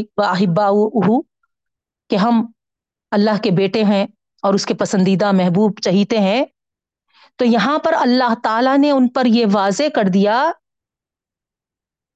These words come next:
کہ جن سے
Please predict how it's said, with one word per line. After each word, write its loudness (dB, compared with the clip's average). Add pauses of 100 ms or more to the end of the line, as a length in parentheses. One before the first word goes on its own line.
کہ 0 (100)
جن 0 (1900)
سے -2